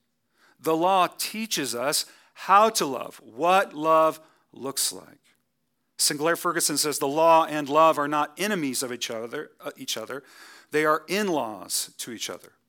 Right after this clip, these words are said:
They belong together because of relationship they have in common. They're both in-laws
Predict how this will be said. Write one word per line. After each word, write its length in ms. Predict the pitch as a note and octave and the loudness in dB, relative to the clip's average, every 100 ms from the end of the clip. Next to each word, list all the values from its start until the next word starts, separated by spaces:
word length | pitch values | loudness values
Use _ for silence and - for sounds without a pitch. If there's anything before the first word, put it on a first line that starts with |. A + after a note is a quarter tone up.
| _ _ - | _ _ -8
They 200 | F3 F#3 | 0 2
belong 480 | F3 F3 F3 A#3+ C#4 | 2 0 4 6 4
together 380 | - D3+ D#3 F3 | 0 0 0 0
because 320 | E3+ F#3 F3+ | -4 -2 -2
of 100 | E3 | -2
relationship 800 | D#3+ D3+ F3+ G3 - D#3+ - D3 | -4 -2 -2 0 0 -2 -6 -6
they 100 | D3+ | -6
have 180 | D3 C#3 | -4 -4
in 80 | C3 | -6
common. 480 | - G3 F3 A#2+ A#2+ | 0 4 4 0 -4
They're 200 | D3+ - - - | -4 -4 -12 -8
both 300 | F#3 G3 F#3 - - | 0 2 0 -6 -2
in-laws 800 | A#3+ C4+ G3+ C#3 C3 D3 F#3 | 2 2 2 0 0 0 0